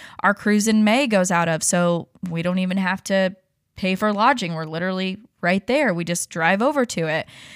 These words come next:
It's, it, it's, there's just a lot more down there that kinda connects with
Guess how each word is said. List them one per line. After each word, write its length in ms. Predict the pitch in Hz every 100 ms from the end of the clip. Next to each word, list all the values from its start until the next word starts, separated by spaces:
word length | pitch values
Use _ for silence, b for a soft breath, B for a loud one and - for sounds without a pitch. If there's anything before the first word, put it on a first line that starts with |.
| B -
It's, 280 | 262 - - -
it, 200 | 269 262
it's, 380 | 262 247 - -
there's 300 | 220 269 254
just 220 | 302 311
a 80 | 339
lot 540 | 285 233 220 226 254 220
more 320 | 214 220 220
down 380 | 202 196 214 226
there 440 | 254 285 311 320 B
that 540 | 214 202 214 208 208
kinda 380 | - - 214 208
connects 640 | 208 208 208 190 185 - -
with 640 | 190 190 175 185 - -